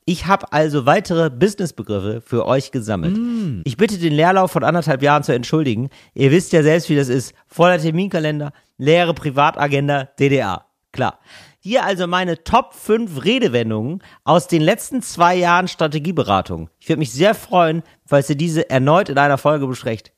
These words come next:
Speaker 1: Here we go, Florian.
Speaker 2: Here we go, Florian. Natürlich gerne. Bitte, danke.
Speaker 1: Erstens, es sind fantastische Formulierungen, die
Speaker 2: Mhm.
Speaker 1: wir alle in unseren Wortschatz einarbeiten sollten. Beachbuddy. Anwendungsbeispiel. Beachbuddy, jetzt geschrieben, Achtung, B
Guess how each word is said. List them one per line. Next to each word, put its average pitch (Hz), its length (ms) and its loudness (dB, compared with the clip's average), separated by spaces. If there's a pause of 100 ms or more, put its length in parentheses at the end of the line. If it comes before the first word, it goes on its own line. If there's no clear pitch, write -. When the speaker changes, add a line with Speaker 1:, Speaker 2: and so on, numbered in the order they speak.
(140)
Speaker 1:
Here 131 260 4
we 131 100 4
go, 180 180 4
Florian. 120 360 0
Speaker 2:
Here 113 160 0
we 117 40 -2
go, 180 140 0
Florian. 98 420 -8
Natürlich 110 380 -2
gerne. 127 300 -2
Bitte, 92 260 -6
danke. 110 360 -8 (680)
Speaker 1:
Erstens, 180 800 -4
es 113 140 -6
sind 135 120 -4
fantastische 151 480 -2
Formulierungen, 135 540 0
die 120 80 2
Speaker 2:
Mhm. 117 60 2
Speaker 1:
wir - 160 -2
alle 135 200 4
in 127 100 -2
unseren 117 280 -2
Wortschatz 117 480 -2
einarbeiten 98 580 0
sollten. 80 360 -10 (300)
Beachbuddy. 95 840 -2 (960)
Anwendungsbeispiel. 110 1120 -4 (240)
Beachbuddy, 160 560 0
jetzt 135 240 -2
geschrieben, 185 520 -8 (280)
Achtung, 117 400 -4 (380)
B 139 440 -2